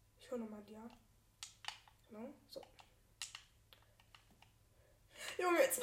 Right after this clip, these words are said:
haut sie das Bett von unseren Gegnern ab. Wo ist, da! Da ist unser anderer Typ, der hat einen Autobritka.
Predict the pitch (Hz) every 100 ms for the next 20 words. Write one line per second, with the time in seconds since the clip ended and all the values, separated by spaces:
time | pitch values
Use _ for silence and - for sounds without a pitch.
0 | - 415 - 427 415 403 - - - 392
1 | - 339 339 339 349 330 311 311 320 302
2 | 285 285 285 - - - 330 415 - -
3 | - 269 - - - - - - - -
4 | - 240 247 - 254 247 247 247 233 262
5 | 269 262 - 294 262 220 - 277 311 240
6 | 294 294 320